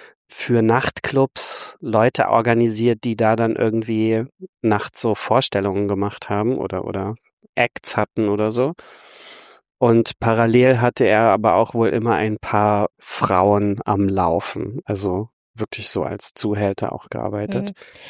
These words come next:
Speaker 2: Und für alle, die jetzt nicht wissen, was Pimp bedeutet, Pimp ist halt das englische Wort für Zuhälter.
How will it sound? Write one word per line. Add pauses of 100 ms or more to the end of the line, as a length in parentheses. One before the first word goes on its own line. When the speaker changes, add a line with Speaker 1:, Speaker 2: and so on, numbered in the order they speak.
(140)
Speaker 2:
Und
für
alle,
die
jetzt
nicht
wissen,
was
Pimp
bedeutet,
Pimp
ist
halt
das
englische
Wort
für (280)
Zuhälter.